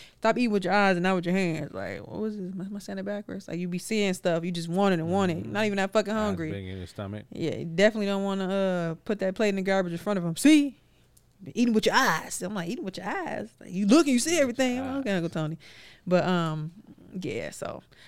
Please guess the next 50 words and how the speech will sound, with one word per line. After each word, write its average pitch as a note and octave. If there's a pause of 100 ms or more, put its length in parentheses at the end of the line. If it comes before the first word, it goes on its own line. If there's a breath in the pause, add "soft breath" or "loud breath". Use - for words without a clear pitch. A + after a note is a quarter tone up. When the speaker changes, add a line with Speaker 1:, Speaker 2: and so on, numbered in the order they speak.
(120 loud breath)
Speaker 1:
I C#4
don't B3+
know. F#3
Shout -
out C4
to A3
Cayenne, E3+
though. D#3+
He's G#3
got E3+
big. E3+
I D#3+
know F3+
he F#3+
got D#3+
an -
Instagram, E3
too. D#3+
So, D#3+
I -
know E3+
she F3+
said E3
she D#3+
was D#3
hesitant D#3+
about -
that, -
too. -
So, -
Speaker 2:
Oh, -
Speaker 1:
it's C#4+
cute D#4+
Speaker 2:
yeah. -
Speaker 1:
to B3+
see B3+
all A#3
of G#3
the F3+
people, G#3
kids F#3+
out F3+
here F3+
on F3
the F3
internet. E3+
And D#3+
Speaker 2:
Growing G2+
up, B2
man. G#2